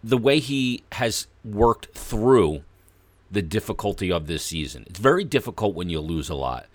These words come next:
to, to remain motivated. But,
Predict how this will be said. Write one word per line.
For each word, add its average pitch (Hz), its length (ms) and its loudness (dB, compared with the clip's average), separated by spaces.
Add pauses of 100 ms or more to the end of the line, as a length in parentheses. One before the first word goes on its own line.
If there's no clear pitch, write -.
(480)
to, 107 180 -4
to - 200 -8
remain 98 580 0
motivated. 73 840 -2 (760)
But, 98 300 4